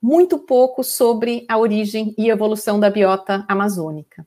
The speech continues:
Então, essa é uma pergunta que, pra gente responder, a gente precisa realmente de análises multidisciplinares, a gente precisa de dados, então, da taxonomia, da ecologia, evolução, biogeografia, geologia, climatologia,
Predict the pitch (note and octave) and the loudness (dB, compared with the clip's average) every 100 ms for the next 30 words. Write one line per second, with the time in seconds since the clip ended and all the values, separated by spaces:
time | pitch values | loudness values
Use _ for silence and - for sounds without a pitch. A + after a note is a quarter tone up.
0 | _ _ _ _ - A#3 C4 D#4 C#4 C4 | _ _ _ _ -2 0 2 2 0 4
1 | B3+ G#3+ A#3+ A3+ G#3 G#3 G#3 A3+ G#3+ C#4 | 2 4 2 2 0 -2 0 2 2 0
2 | C#4+ C4+ - A#3+ A3+ G#3 G#3 G#3 G#3 - | -2 -4 -2 -2 2 4 4 2 -2 -4
3 | A3 A#3 G3+ G#3 C#4+ C4 A#3+ A#3 G#3 G3 | -4 -2 2 2 2 2 0 -2 -2 0
4 | G#3 G#3 G3+ G3+ F#3+ G3 F#3+ C#4 D4 B3 | 0 2 0 2 0 0 2 2 0 -4
5 | - A3+ G#3 G3 G3 A3+ A#3 A#3+ A#3+ - | -6 -6 -4 -2 0 0 -2 -6 -8 -20
6 | _ _ _ - G#3 A#3+ B3 A#3 B3 A3+ | _ _ _ -2 2 2 0 0 4 4
7 | A3 G3 G#3+ G#3 G3+ G3+ G3+ G#3 F#3+ F#3+ | 4 4 4 4 4 2 2 2 2 2
8 | C#4 C#4+ D4+ C#4+ C4 C4 B3+ A#3+ G#3 G3+ | 0 0 0 2 2 2 2 4 2 2
9 | G3+ F#3 D#3+ B3+ A#3+ A#3+ A3 G3 G3 F#3+ | 2 2 0 0 2 4 4 4 2 0
10 | - B3 A#3 A3+ G#3 G3+ G#3 G3 F#3+ - | 2 2 4 2 0 0 0 0 -2 -6
11 | - B3 A#3+ G#3+ G#3+ G#3+ G#3 F3+ G#3 C4 | 0 2 4 2 2 2 2 2 4 6
12 | C4 A#3+ A#3+ B3+ A#3+ A#3 G#3 G3+ G3 A3 | 6 4 2 -2 0 0 0 2 2 0
13 | C4 C4 B3 | 0 0 -2